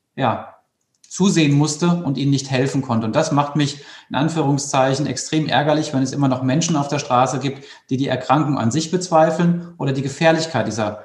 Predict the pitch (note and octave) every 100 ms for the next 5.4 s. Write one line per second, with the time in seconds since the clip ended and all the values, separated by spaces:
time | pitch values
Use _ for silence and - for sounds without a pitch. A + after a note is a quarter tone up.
0 | - A#2+ A#2 B2+ B2 C3 B2 - A#2+ C3
1 | C#3 A#2 G2+ G#2 G2+ C#3 C#3+ - C#3 -
2 | - - _ C3+ A#2+ A2 - C3 F3+ G3
3 | - - - D3 E3 E3+ B2+ C3 - C#3
4 | C#3 C3+ A#2+ C3 C#3+ B2+ A#2+ A#2 - A#2
5 | - G#2 G2+